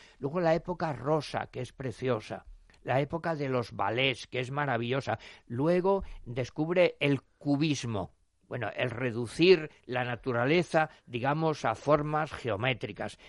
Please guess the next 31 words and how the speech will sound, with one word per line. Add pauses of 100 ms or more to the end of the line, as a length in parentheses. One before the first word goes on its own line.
(100)
El
cubismo
analítico,
el
sintético,
la
influencia (180)
de
Cézanne, (200)
de
Juan
Gris, (200)
la
influencia
del
arte
negro, (160)
claro, (240)
porque
se
pone
de
moda
entonces
en
París
y
en
el
mundo
entero